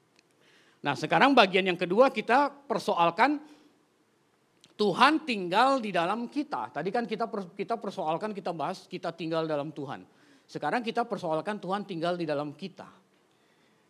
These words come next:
Yakin Tuhan sudah tinggal di dalam kita, Bapak Ibu? Dulu saya yakin banget. Apalagi tadi tuh yang saya bilang di awal ketika saya baca ayat, "Tubuhmu bait Roh Kudus." Ah,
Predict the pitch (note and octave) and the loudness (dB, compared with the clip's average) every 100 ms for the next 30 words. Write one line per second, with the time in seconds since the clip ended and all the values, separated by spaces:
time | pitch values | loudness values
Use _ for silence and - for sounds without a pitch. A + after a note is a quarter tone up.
0 | _ _ _ _ _ _ _ _ _ - | _ _ _ _ _ _ _ _ _ -8
1 | G#2+ - E3 E3 C#3 C#3+ C#3+ D#3 B2+ - | -8 -2 -2 -2 -2 -2 -2 -4 -4 -4
2 | C3+ C3+ C3 B2 A2+ A#2+ A#2 A2+ D3 C3 | -4 -4 -4 -4 -4 -6 -10 -14 -12 -10
3 | A#2 G#2+ G#2 A#2+ D3 - _ _ _ _ | -10 -10 -10 -10 -12 -16 _ _ _ _
4 | _ _ _ _ - C3 G3+ G3 F#3 F3+ | _ _ _ _ -12 -6 -6 -2 -2 -2
5 | B2+ E3 C#3 C#3 F#3 B2+ - _ _ _ | -6 -8 -6 -6 -6 -10 -14 _ _ _
6 | _ _ - A#2 C3 C#3+ F3 D#3 D3+ D3 | _ _ -16 -8 -4 -4 -4 -6 -6 -6
7 | C#3 - _ _ _ _ _ _ _ A2 | -8 -10 _ _ _ _ _ _ _ -12
8 | A2+ C3+ C#3 C#3 C3+ B2+ A2+ B2 C3+ D3+ | -10 -8 -6 -6 -6 -8 -6 -4 -2 -4
9 | D3 C3+ B2 A#2+ B2 A#2+ A#2 A2+ A#2+ A2 | -6 -8 -8 -8 -8 -8 -8 -8 -10 -8
10 | B2 C#3 _ _ _ _ _ _ E3 D3 | -8 -8 _ _ _ _ _ _ -8 -6
11 | D#3 D3+ D#3 D#3 D3+ B2+ C#3+ C3 C#3 - | -8 -10 -6 -4 -4 -6 -10 -8 -10 -6
12 | C#3 - C#3+ B2 - A#2+ C3 | -8 -8 -12 -12 -14 -16 -16